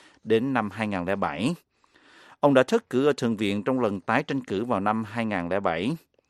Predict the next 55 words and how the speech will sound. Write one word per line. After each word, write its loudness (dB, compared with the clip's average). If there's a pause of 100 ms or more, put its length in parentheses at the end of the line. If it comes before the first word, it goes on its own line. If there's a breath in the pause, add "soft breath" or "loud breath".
(460 soft breath)
Ông 4
Santorum 2 (400 soft breath)
ít 8
được 0
chú 2
ý 2
đến 6
khi -2
ông 2
vận 0
động 0
tranh 0
quyền 0
đề 2
cử -2
của 0
Đảng 2
Cộng -4
Hòa 4
lần 0
đầu 4
vào -2
năm -2
hai -2
ngàn -2
mười -2
hai, 0 (480 soft breath)
nhưng 4
ông 2
đã 4
gây 2
ngạc -2
nhiên 2
cho 2
những -2
nhà 0
quan -4
sát -6
khi -4
ông 0
thắng -6
xích -6
sao 2
ông -2
Mitt -2
Romney 4 (600 soft breath)
trong 4
cuộc -2
bầu 2
cử -2
nội 2
bộ 2
tại 0
bang 2
Iowa 4